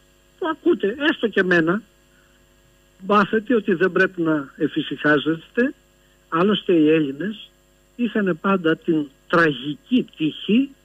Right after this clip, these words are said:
να κάνουνε ατομική αντιμετώπιση της ζωής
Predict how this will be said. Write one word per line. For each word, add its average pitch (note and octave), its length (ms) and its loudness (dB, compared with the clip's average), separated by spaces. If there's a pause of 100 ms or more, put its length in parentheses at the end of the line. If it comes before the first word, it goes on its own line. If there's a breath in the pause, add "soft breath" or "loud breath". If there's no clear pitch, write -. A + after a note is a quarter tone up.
(460 soft breath)
να F#3 220 2
κάνουνε B3 600 0 (140)
ατομική E3 600 0
αντιμετώπιση F3 840 -2
της E3 140 -10
ζωής F3 340 0